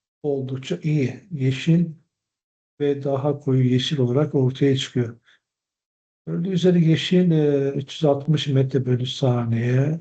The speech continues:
e, daha koyu yeşil de yedi yüz altmış metre bölü saniye kadar gidiyor. Tabii Türkiye'nin, e, zemin, e, coğrafyasında kötü yerler yok mu? Var. Biraz daha yaklaştırdığımız zaman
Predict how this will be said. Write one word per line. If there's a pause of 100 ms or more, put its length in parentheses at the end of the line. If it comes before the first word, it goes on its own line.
(120)
e,
daha
koyu
yeşil
de
yedi
yüz
altmış
metre
bölü
saniye
kadar
gidiyor. (640)
Tabii
Türkiye'nin,
e,
zemin,
e,
coğrafyasında
kötü
yerler
yok
mu?
Var.
Biraz
daha
yaklaştırdığımız
zaman